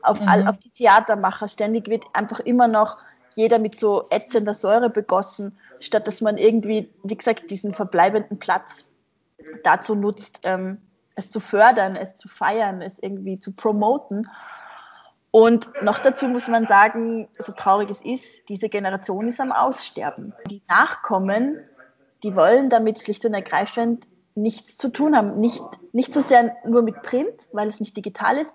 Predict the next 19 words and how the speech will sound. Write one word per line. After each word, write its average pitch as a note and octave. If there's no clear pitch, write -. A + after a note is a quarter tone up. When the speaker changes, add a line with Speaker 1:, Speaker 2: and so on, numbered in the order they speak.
Speaker 1:
sondern G#3+
auch A#3
mit A3+
dieser G3+
Art G#3+
der G3+
Beurteilung, A3
die G#3
eigentlich G#3+
ein F#3+
Verurteilen F#3+
ist. -
Speaker 2:
Ich G3
find's A#3+
ganz C#4
spannend, A3+
weil A3+
Max F#3+
Wenger B3